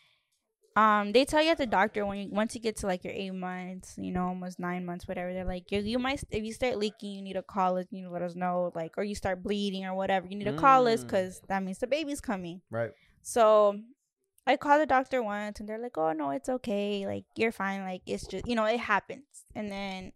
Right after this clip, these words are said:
Speaker 1: a few days later, my sister actually gave birth three days before me.
Speaker 2: Mm-hmm.
Speaker 1: So she got home, and I went to go see her, and I was, I told, you know, I was telling her, like, "Oh, like, hey, like, I'm leaking a lot," but I keep calling the doctor, and they're like, "Oh, no, it's probably just your mucus plug," 'cause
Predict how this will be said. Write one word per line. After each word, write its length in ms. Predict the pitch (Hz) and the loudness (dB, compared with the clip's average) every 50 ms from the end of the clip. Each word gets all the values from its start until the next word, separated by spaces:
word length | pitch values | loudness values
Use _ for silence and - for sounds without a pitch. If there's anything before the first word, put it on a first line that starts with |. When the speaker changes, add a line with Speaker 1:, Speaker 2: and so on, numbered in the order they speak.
| _ _ | _ _
Speaker 1:
a 20 | |
few 160 | - - 247 247 | -6 -2 0 0
days 240 | 240 240 - - | 0 0 -2 -2
later, 280 | 220 208 208 202 202 202 202 | 0 0 2 2 2 2 2
my 100 | 208 226 | 2 0
sister 340 | 226 - 269 277 - - 285 | 0 0 -2 -6 -2 0 2
actually 280 | 226 190 226 - 226 208 | 2 2 2 0 -2 -4
gave 220 | 190 196 190 185 | -4 -4 -4 -4
birth 160 | - 185 190 - | -4 -6 -6 -6
three 120 | - - | -10 -12
days 140 | - 175 180 | -12 -12 -12
before 360 | - 185 - - 262 269 285 | -12 -14 -4 0 2 2 2
me. 220 | 262 233 226 240 - _ - | 0 -2 -8 -10 -14 _ -12
Speaker 2:
Mm-hmm. 180 | 117 117 120 120 117 - _ _ _ _ _ | -12 -10 -10 -10 -14 -16 _ _ _ _ _
Speaker 1:
So 680 | - - - 247 240 226 220 220 214 208 208 202 202 214 | -8 0 4 6 6 6 8 6 6 4 4 2 0 -2
she 240 | - - 247 247 233 | -2 -2 -2 0 0
got 240 | 254 254 240 220 214 | 2 2 2 0 -2
home, 640 | - - 220 220 240 247 226 214 202 202 202 220 _ _ _ _ _ _ _ _ _ _ - 202 | -2 0 2 4 4 4 4 2 -2 -6 -10 -12 _ _ _ _ _ _ _ _ _ _ -6 -4
and 320 | 202 202 196 196 190 - | -2 -2 -2 -2 -2 0
I 100 | - 214 | 0 0
went 180 | 220 233 240 - | 0 -2 -4 -6
to 80 | 262 240 | -6 -4
go 140 | 240 214 | -4 -4
see 300 | 214 - - - 202 208 | -4 -4 -8 -8 -6 -4
her, 380 | 214 214 202 190 190 185 185 - - - - | -4 -2 -2 -2 -2 -4 -4 -8 -12 -14 -14
and 340 | - 233 220 214 196 196 202 - _ _ _ _ - - | -12 -10 -8 -8 -10 -10 -14 -16 _ _ _ _ -2 0
I 120 | 220 220 | 2 2
was, 180 | 220 220 - - - - | 2 0 -4 -8 -2 2
I 120 | - 285 | 2 2
told, 300 | 285 - - 226 233 233 262 | 2 2 2 2 2 2 2
you 40 | 277 | 2
know, 80 | 311 | 4
I 20 | 370 | 4
was 100 | 370 - | 2 2
telling 220 | - 254 240 240 254 | 0 -2 -2 -2 -4
her, 100 | 240 226 | -4 -4
like, 180 | 226 226 - - | -6 -6 -6 -4
"Oh, 220 | - 330 370 370 359 | -2 0 0 0 0
like, 140 | 311 277 214 | -2 -4 -6
hey, 260 | 226 233 226 226 220 | -6 -6 -4 -4 -2
like, 240 | 214 202 202 196 - | -2 -2 -4 -4 -4
I'm 260 | - 254 262 240 214 208 | -2 -2 -2 -2 -4 -8
leaking 380 | 208 214 - 220 220 220 208 185 | -10 -12 -12 -10 -10 -6 -4 -4
a 100 | 180 175 185 202 - | -4 -6 -8 -8 -4
lot," 300 | 202 196 190 190 - - - | -2 0 0 0 -2 -2 -4
but 120 | - - | -4 -2
I 80 | - 226 | -2 -2
keep 240 | - - 277 277 - | -4 -4 -6 -6 -6
calling 300 | - - 240 240 240 220 | -4 -2 -2 -2 -2 -4
the 60 | 196 180 | -6 -6
doctor, 540 | - 185 190 196 208 - - 196 196 196 196 | -4 0 0 0 0 -2 -6 -6 -4 -4 -4
and 140 | 196 190 190 | -6 -6 -8
they're 80 | 190 196 | -8 -8
like, 220 | 202 202 202 - - | -8 -8 -8 -4 -2
"Oh, 160 | 269 285 285 | -2 0 0
no, 160 | 269 262 262 247 | 0 0 0 0
it's 160 | 226 240 - | -2 -2 -2
probably 260 | - 226 214 208 208 202 | -2 -2 -2 -2 -2 -4
just 180 | 190 190 - | -8 -12 -14
your 100 | - 202 202 | -12 -12 -12
mucus 320 | 208 202 - 196 190 - | -12 -10 -10 -12 -12 -12
plug," 280 | - - 185 185 185 - | -10 -10 -8 -8 -8 -10
'cause 220 | - - - - | -10 -12 -12 -12